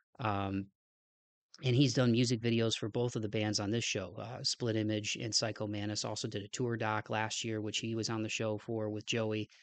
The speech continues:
So Dylan's a great dude, and we talk about him on this episode. Joey and Josh got a lot of respect for him too. And, uh, it's just really cool, man. There's a collective of bands. Corpus was just on. They're part of this collective of California bands, man, that, uh,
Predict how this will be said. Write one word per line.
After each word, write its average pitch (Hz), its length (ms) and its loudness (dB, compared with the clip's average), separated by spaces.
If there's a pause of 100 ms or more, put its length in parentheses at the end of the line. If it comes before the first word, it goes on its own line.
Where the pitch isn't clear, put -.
(220)
So 107 460 2 (380)
Dylan's 139 340 8
a 123 60 2
great 120 280 4
dude, 117 220 4
and 110 100 2
we 110 60 2
talk 117 280 -2
about 110 240 0
him 107 60 0
on 107 140 0
this 110 180 2
episode. 110 480 -2
Joey 110 320 0
and 104 80 -2
Josh 104 320 -2
got 107 180 -2
a 104 40 -2
lot 104 160 -2
of 101 60 -2
respect 107 340 -4
for - 120 -4
him 107 220 -2
too. 107 380 -2 (380)
And, 113 400 2
uh, 110 260 2
it's 143 140 2
just 180 180 4
really 170 180 4
cool, 135 260 2
man. 107 200 2
There's 110 180 2
a 113 80 2
collective 120 520 0
of 107 160 -4
bands. 113 480 2
Corpus 127 520 0
was 117 120 -2
just - 280 0
on. 113 460 0
They're 117 120 0
part 117 260 -2
of 113 60 0
this 117 140 0
collective 113 460 -2
of 107 120 -4
California 110 600 0
bands, 107 440 -2
man, 104 340 -4
that, 104 380 -6
uh, 101 200 -4